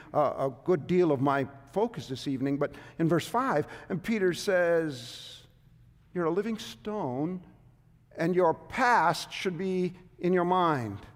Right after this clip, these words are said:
These living stones are made alive by God." You have other words in your mind?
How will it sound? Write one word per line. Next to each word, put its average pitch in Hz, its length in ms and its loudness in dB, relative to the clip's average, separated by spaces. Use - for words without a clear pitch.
These 147 280 -2
living 147 280 0
stones 131 640 -4
are 135 80 -8
made 131 220 -2
alive 127 500 -2
by 127 140 -6
God." 117 520 -4
You 139 100 -4
have 135 120 0
other 139 180 0
words 165 300 -2
in 180 100 -2
your 180 100 -2
mind? 214 400 -6